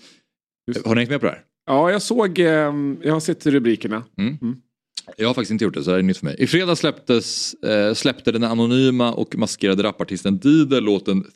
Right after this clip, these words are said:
Speaker 2: Thrill. Och brittiska sociala medier har gått heta sedan dess. Anledningen, den är då att bakom masken gömmer sig en Premier League-spelare.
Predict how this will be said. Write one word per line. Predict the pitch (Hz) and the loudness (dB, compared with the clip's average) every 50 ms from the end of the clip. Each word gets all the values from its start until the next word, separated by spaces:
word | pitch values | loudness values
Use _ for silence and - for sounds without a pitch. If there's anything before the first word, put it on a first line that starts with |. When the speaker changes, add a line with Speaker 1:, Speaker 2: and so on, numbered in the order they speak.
| _ | _
Speaker 2:
Thrill. | - - - - 90 92 110 151 196 190 - - _ _ _ _ _ _ _ - _ _ _ _ - | 2 4 4 4 4 4 4 2 2 0 -4 -12 _ _ _ _ _ _ _ -20 _ _ _ _ -6
Och | 107 98 | -2 0
brittiska | 110 131 127 127 - 135 123 - - 135 123 120 120 117 - _ _ - | 0 0 0 0 -2 -2 -2 -2 -2 -2 -2 -2 -4 -6 -10 _ _ -20
sociala | - - - - - 110 - - 107 101 101 | -18 -18 -10 -8 -8 -4 0 0 0 2 0
medier | 104 113 117 117 110 101 | 0 0 0 0 0 0
har | 101 98 | 0 0
gått | 101 92 - | 0 -2 0
heta | 104 101 90 - - | 0 -2 -2 -2 -4
sedan | - - 85 85 85 | -4 -2 -2 -2 0
dess. | 80 139 185 180 - - - | 0 -2 -2 -2 -6 -10 -6
Anledningen, | - 110 98 95 107 113 123 123 131 131 131 127 135 151 160 - _ _ _ _ _ _ _ - | -4 -2 0 2 2 2 2 0 0 -2 -2 -2 -2 -4 -8 -10 _ _ _ _ _ _ _ -6
den | 92 92 | -4 -2
är | 95 95 92 | -2 -2 0
då | 85 82 | 0 -2
att | 82 - - - | -4 -4 -8 -4
bakom | - 104 101 95 - 127 117 | -2 -2 -2 0 0 -2 -2
masken | 104 87 78 - - - - 87 80 82 | -2 -2 -4 -6 -10 -10 -8 -6 -4 -2
gömmer | 85 80 78 78 78 | -2 -2 -2 -4 -6
sig | - - - | -6 -6 -6
en | 80 | -8
Premier | - - - 85 90 208 | -6 -4 -2 0 2 2
League-spelare. | 247 277 226 175 165 - - - - - - - - - | 2 2 2 0 -4 -8 -4 -4 -2 -2 -2 -6 -10 -10